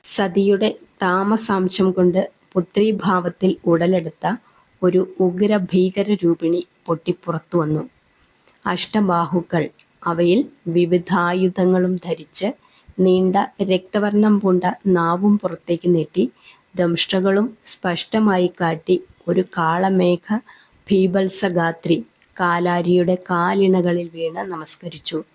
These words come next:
അദ്രിനാഥൻ അവളെ അനുഗ്രഹിച്ചുകൊണ്ടുര ചെയ്തു, "മകളെ ഭദ്രേ, വീരഭദ്രന്റെ പിറകെ ദക്ഷനിഗ്രഹത്തിന് നീയും പുറപ്പെടുക." പിതാവിന്റെ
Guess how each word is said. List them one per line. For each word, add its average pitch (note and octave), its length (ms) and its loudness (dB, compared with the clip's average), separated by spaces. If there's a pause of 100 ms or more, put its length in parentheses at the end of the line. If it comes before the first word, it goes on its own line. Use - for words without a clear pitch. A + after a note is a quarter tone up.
(520)
അദ്രിനാഥൻ A3 720 0 (140)
അവളെ F#3 280 2
അനുഗ്രഹിച്ചുകൊണ്ടുര F3 1080 0
ചെയ്തു, D#3+ 440 -4 (520)
"മകളെ F#3 540 0
ഭദ്രേ, F3 540 0 (460)
വീരഭദ്രന്റെ F#3+ 760 2
പിറകെ F3 540 -2 (340)
ദക്ഷനിഗ്രഹത്തിന് F3+ 1200 0
നീയും F3 360 2 (120)
പുറപ്പെടുക." D#3+ 560 -4 (880)
പിതാവിന്റെ G3 640 0